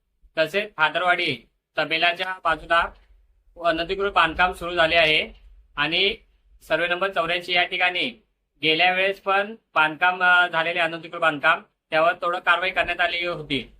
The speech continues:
परंतु ते पुन्हा बांधकाम कोणाच्या आशीर्वादाने चालू आहे? महानगरपालिकेचे आयुक्त अनिल पवार यांनी संबंधित अधिकारी, सीयूसीचे उपायुक्त, तसेच प्रभाग समिती जीचे सहाय्यक आयुक्त यांना आदेश देऊन सुद्धा ते बांधकाम अजून सुद्धा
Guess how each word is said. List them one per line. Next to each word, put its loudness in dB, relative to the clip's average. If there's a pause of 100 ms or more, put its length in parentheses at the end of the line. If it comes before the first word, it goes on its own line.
(200)
परंतु -2
ते -2
पुन्हा -2
बांधकाम 2 (420)
कोणाच्या 2
आशीर्वादाने 0
चालू 0
आहे? 0 (500)
महानगरपालिकेचे 0
आयुक्त 0
अनिल 0
पवार 2
यांनी 0
संबंधित -2
अधिकारी, 0
सीयूसीचे -8
उपायुक्त, -4 (640)
तसेच 0
प्रभाग 0
समिती -8
जीचे -2
सहाय्यक 0
आयुक्त -2 (120)
यांना 2
आदेश 0
देऊन -8
सुद्धा 2 (460)
ते 2
बांधकाम 0 (220)
अजून -4
सुद्धा 0